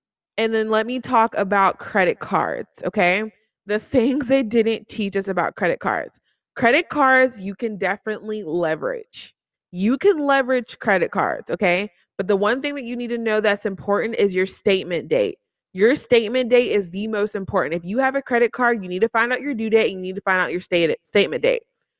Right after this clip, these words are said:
Your state, your due date, you can just pay your minimum. Say you have a,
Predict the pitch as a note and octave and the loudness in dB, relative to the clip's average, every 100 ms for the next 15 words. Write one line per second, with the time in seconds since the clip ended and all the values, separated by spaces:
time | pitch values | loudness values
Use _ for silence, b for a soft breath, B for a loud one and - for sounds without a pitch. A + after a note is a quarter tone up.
0 | _ F#3 A3 B3 A#3+ A#3 - A#3+ C4 - | _ 0 2 4 2 -2 2 2 2 0
1 | A3+ A3 A3 C4+ D#4+ A#3 A3+ A#3 G#3+ - | 0 0 0 0 -2 -2 -4 -6 -6 -2
2 | G#3 F#3+ E3+ D3 G#2 - _ _ - - | 0 0 -2 -6 -8 -14 _ _ -2 4
3 | A3 C4 C#4 C4 A3 A3 G#3 F#3+ F3 | 6 6 2 2 2 2 2 0 0